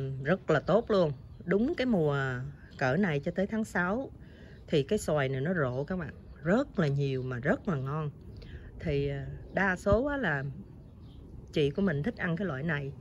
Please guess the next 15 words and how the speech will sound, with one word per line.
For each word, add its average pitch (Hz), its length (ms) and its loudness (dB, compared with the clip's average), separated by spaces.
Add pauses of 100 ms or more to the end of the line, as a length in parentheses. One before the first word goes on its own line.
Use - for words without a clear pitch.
(500)
Còn 165 240 6
mình 170 260 8
thì 156 220 2
lại 147 220 2
thích, - 180 2 (420)
<laughs> - 380 -10
hổm 190 240 2
rày 180 100 6
mình 165 140 4
mua 196 120 6
cái 247 140 -2
này 165 340 4
cũng 170 280 6
được, 170 300 6
à, 175 280 6